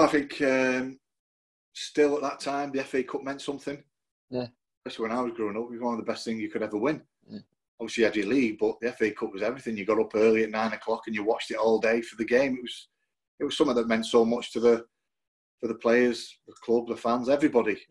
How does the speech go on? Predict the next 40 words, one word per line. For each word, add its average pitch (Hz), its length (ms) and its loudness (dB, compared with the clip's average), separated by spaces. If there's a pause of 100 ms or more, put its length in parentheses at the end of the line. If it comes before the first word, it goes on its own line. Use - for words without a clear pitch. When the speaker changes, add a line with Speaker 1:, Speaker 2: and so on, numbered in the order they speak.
Speaker 1:
And 107 140 -8
I - 20 -10
think 113 300 -8
that 117 160 0
still 113 360 2
had 107 200 2
that, 104 180 -2 (840)
you 110 80 -10
know, 98 200 -6
we 101 200 -4
had 101 100 -2
a 95 40 -8
bit 120 140 0
of 107 60 -6
a 113 60 -2
distraction 110 520 -6
with 104 140 -6
the 104 60 -4
league, 113 480 0
so 110 120 -6
then 104 160 -6
we 101 80 -8
were 95 40 -8
coming 117 260 -2
home, 107 240 -4
we 104 80 -6
were 104 60 -4
a 101 40 -10
bit - 180 -4
freer 113 300 0
that, 107 180 -2 (200)
come 110 120 -2
on, 92 180 -6
no 117 100 2
one's 110 220 2
expecting - 480 -2
us 98 120 -8
to 104 100 -2
do 101 180 2
anything. 98 340 -4